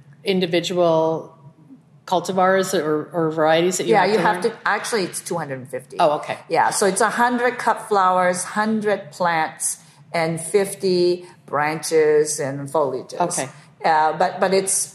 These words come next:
Speaker 2: full entries, like, you, full study of
Speaker 1: Latin,
Speaker 2: each item.
Speaker 1: Latin
Speaker 2: Yeah.
Speaker 1: name, common name, and then all the background. And
Speaker 2: Yes,
Speaker 1: wow.
Speaker 2: yes, yes. So it's, it's, it's pretty comprehensive, but
Speaker 1: Yeah.
Speaker 2: it's, um, I think it's,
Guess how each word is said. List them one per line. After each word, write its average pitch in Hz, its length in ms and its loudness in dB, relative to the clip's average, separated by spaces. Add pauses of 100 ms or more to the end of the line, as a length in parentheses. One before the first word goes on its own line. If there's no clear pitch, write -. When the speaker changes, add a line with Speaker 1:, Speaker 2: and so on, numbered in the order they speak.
(140)
Speaker 2:
full 226 400 2
entries, 208 580 -6
like, 151 280 -2
you, 175 160 -6
full 196 240 -2
study 180 480 0
of 165 100 0
Speaker 1:
Latin, 175 320 2
Speaker 2:
each 170 120 0
item. 151 480 0
Speaker 1:
Latin 185 300 2
Speaker 2:
Yeah. 170 100 2
Speaker 1:
name, 175 420 0
common 160 320 -2
name, 156 180 -2
and 156 140 -6
then 151 80 -4
all 170 260 4
the 156 80 -4
background. 147 520 -2
And 139 80 -2
Speaker 2:
Yes, 143 300 0
Speaker 1:
wow. 147 300 2
Speaker 2:
yes, 151 340 -8
yes. 147 360 -12 (300)
So 202 340 2
it's, 208 240 2
it's, 233 240 4
it's 240 360 2
pretty 311 180 0
comprehensive, 185 680 0
but 185 140 2
Speaker 1:
Yeah. 190 120 0
Speaker 2:
it's, - 200 -2
um, 180 360 0 (340)
I 285 120 0
think 349 220 -4
it's, - 400 -2